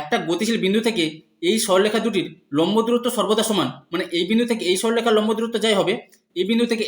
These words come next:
এই সরলরেখার লম্ব দূরত্ব একই হবে। আর বিন্দুটা গতিশীল বলে দিয়েছে, তাহলে বিন্দুটা এখানেও থাকতে পারে বা এখানেও থাকতে পারে, যেখানে থাকুক না কেন এই বিন্দু থেকে এই যে সরলরেখা দুটির দূরত্ব সর্বদা সমান হবে। তাহলে আমি ধরে, প্রথমে ধরে নেবো যে গতিশীল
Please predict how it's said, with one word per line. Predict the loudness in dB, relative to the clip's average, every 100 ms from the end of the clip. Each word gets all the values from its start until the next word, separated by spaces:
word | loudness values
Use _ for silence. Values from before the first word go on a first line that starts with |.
| 0
এই | 2
সরলরেখার | 0 2 0
লম্ব | 0 0
দূরত্ব | -2 0 -2
একই | 0
হবে। | -2 -4 -12 _
আর | -8 -4
বিন্দুটা | -2 0 0
গতিশীল | 0 0 0
বলে | 0
দিয়েছে, | 0 -2 -4
তাহলে | -6 -4
বিন্দুটা | -2 -2
এখানেও | -2 -2 -2
থাকতে | -2
পারে | -2 -2 -6 -20 _
বা | -2
এখানেও | -2 0
থাকতে | -2 0
পারে, | -2 -4 -16 _ -8
যেখানে | -2 0 0
থাকুক | 0 -2
না | -2
কেন | -2 -6 -12 _ -8
এই | -4
বিন্দু | -2 -2 -2
থেকে | 0 0
এই | 0
যে | -2
সরলরেখা | 0 0 0 -2
দুটির | -6 -2
দূরত্ব | 0 0 -2 -6 -10 _
সর্বদা | -8 -2 -2 0
সমান | 0 -2
হবে। | -4 -12 _ _ _
তাহলে | -4
আমি | 0
ধরে, | -2 0
প্রথমে | 0 0
ধরে | 2
নেবো | 2 0
যে | 0
গতিশীল | -2 -4 -4